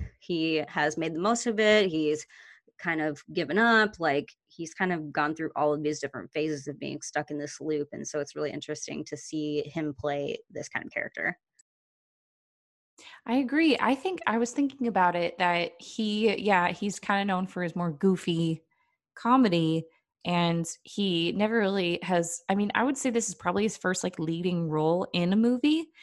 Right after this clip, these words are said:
Speaker 2: Like, he's obvi-, uh, besides, like, Hot Rod. Um, but as, as far as, like, a leading, like, counterpart to, like,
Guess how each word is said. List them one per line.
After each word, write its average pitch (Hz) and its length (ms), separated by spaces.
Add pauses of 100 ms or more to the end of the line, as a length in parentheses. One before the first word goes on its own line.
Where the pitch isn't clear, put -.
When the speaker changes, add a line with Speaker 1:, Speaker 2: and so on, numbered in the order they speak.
(200)
Speaker 2:
Like, 170 80
he's 190 160
obvi-, 170 240
uh, - 240
besides, 165 320
like, 160 120
Hot 170 260
Rod. 196 340 (480)
Um, 165 540 (160)
but 180 300
as, 180 180
as 196 160
far 208 160
as, 190 140
like, 185 100
a 175 60
leading, 165 540
like, 147 280 (100)
counterpart 170 760
to, 160 480
like, 151 300